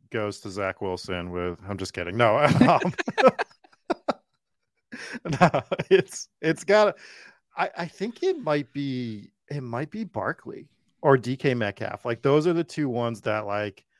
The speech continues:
just kinda stick out to me. I know everyone's on Derrick Henry, and it makes sense, right? I get it, but Barkley at a low advance rate, I think you can just bury the field if he has his explosion game this week.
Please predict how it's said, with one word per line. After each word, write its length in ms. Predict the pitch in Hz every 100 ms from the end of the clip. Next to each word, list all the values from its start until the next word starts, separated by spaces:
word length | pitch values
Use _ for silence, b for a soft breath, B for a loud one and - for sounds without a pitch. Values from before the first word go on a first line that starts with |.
| _ _ -
just 200 | 123 -
kinda 340 | - 113 127
stick 320 | 127 - 117
out 220 | 110 98 -
to 80 |
me. 100 | 101
I 80 | 101
know 160 | 110 135
everyone's 340 | 135 143 135
on 140 | 127 117
Derrick 340 | 117 110 107
Henry, 600 | 110 104 101 98 98 98 b b b _
and 100 | 127
it 60 | 113
makes 360 | 101 110 - -
sense, 380 | 104 104 - 98
right? 300 | 98 101 98
I 140 | 110 101
get 320 | 82 110 101
it, 200 | 101 98
but 280 | - 95 92 - _ _ _ _ _ _ _ _ _ _ -
Barkley 800 | 113 151 - 170 156 147 135 117 -
at 100 | 117
a 80 | 95
low 240 | 95 131
advance 460 | 165 131 131 123 -
rate, 320 | 113 110 110 -
I 80 | 98
think 400 | - 120 120 123
you 80 |
can 120 | 117 107
just 160 | 104 85
bury 300 | 113 101 110
the 100 | 113
field 480 | 110 110 127 101 95
if 160 | - -
he 140 | 95
has 480 | 95 95 98 101 101
his 180 | 104 95
explosion 540 | 104 - 107 143 110
game 240 | 85 85 -
this 180 | - -
week. 300 | - 82